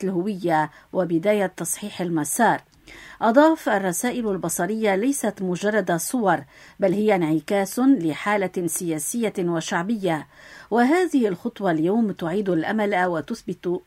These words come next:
أو تبث الثقة وتطمئن المواطن والمستثمر إلى أن لبنان بدأ يستعيد نفسه من خاطفيه." ورأى في التغيير بشرى خير،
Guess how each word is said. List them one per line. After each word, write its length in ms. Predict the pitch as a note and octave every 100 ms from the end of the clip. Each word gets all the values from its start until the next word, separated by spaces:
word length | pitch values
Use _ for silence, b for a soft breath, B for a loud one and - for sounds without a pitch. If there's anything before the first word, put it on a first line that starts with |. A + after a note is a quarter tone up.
| -
أو 200 | F3 D3+
تبث 440 | D3 F#3+ C#4+ -
الثقة 680 | D#3+ - A3+ - G3 G3 F#3+ - B B B
وتطمئن 760 | A3+ A3+ B3 - D#4 D#4+ A#3 A3+
المواطن 720 | G#3 F3+ D#3+ E3+ G#3 G#3 G3
والمستثمر 1160 | F3+ F3 G#3+ A3+ G3+ - B3+ - F#3+ D#3+ D#3+ D3+ B B B
إلى 180 | A3+ G#3+
أن 300 | F#3+ B3 A3+
لبنان 600 | D#3 D3+ F3+ G#3 G#3+ E3+
بدأ 360 | D#3+ D3+ E3
يستعيد 640 | E3+ D#3+ D#3+ - C#3+ G#3+ F#3+
نفسه 560 | E3 - - F#3 F3
من 180 | E3 D#3+
خاطفيه." 720 | - D3 - C#3+ - A#3 F3 - _ - B B B B
ورأى 540 | A3+ C4+ E4 D4+ D4 C#4+
في 140 | A3
التغيير 720 | - F3 F3+ G#3+ A#3+ A#3 G#3
بشرى 500 | F#3+ A#3+ - - G3+
خير، 480 | F3+ - B3 E3+ D3